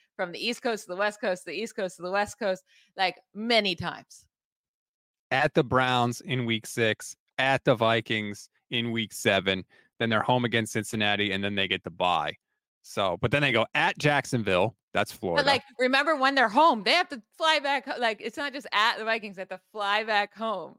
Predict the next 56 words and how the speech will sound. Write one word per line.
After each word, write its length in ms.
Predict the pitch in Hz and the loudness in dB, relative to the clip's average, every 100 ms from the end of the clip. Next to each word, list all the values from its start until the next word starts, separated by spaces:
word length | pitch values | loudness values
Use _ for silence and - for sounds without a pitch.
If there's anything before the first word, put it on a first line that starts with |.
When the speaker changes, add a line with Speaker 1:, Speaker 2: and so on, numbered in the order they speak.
| 160 | -2
Speaker 2:
Right. 200 | 156 104 | 0 -2
Speaker 1:
It's, 160 | 190 | -4
like, 120 | 226 202 | -10 -6
Speaker 2:
And 200 | 220 220 | -4 -4
Speaker 1:
another 420 | 226 220 214 214 | -4 -6 -6 -12
travel. 640 | 196 233 208 196 156 - - _ _ _ _ | -12 -6 -4 -4 -6 -18 -20 _ _ _ _
Speaker 2:
and 120 | 143 143 | 0 2
as 120 | - | 4
far 220 | 185 190 | 6 6
as 120 | 131 | 6
we 100 | 151 | 6
know, 180 | 160 151 | 6 6
they're 120 | 131 | 6
not 260 | 123 135 - | 4 2 4
doing, 260 | 147 143 | 6 6
like, 180 | 135 120 | 6 2
the 100 | 120 | 0
stay 460 | - - 127 127 123 | -2 2 4 4 4
on 140 | 120 | 2
the 120 | 120 | 0
East 200 | 131 - | -4 -2
Coast 260 | - 131 - | 2 2 4
type 180 | 117 110 | 2 2
of 60 | |
thing. 140 | 110 107 | -2 2
They 100 | 160 | 2
have 140 | 190 | 4
to 80 | 151 | 4
go 120 | 135 - | 2 2
to 280 | - 247 247 | 2 4 6
Jacksonville 720 | 190 185 185 170 135 139 127 | 6 4 4 2 4 6 4
in 160 | 143 131 | 4 2
week 180 | 139 - | 2 2
ten 380 | 151 123 90 82 _ _ _ _ _ - | -2 0 0 -4 _ _ _ _ _ -4
and 180 | 123 127 | 0 2
then 340 | 123 123 127 - - | 2 2 -2 -6 0
back 240 | 131 123 | 2 2
home 220 | - 120 120 | 2 0 0
against 280 | 110 110 | -4 -4
the 60 | 107 | -2
Buccaneers. 460 | 104 104 104 107 123 | 0 0 -2 -4 -2
It's, 360 | 160 - - | -4 -6 -10
it's 200 | 147 - | -10 -2
not 140 | 156 127 | 0 0
a 60 | |
great 260 | 110 107 92 _ _ _ _ | 2 0 0 _ _ _ _
travel 300 | - 104 101 | 0 2 2
schedule. 320 | - 107 113 | -2 -2 -2
The 80 | 110 | 0
Niners 280 | 127 139 131 | 0 2 0
travel 280 | - 135 113 | 2 2 0
the 80 | 113 | -4
second 320 | - 135 151 | -2 -2 0
most 240 | 131 - | 0 2
miles 300 | 117 117 110 | 2 2 2
of 100 | 92 | -2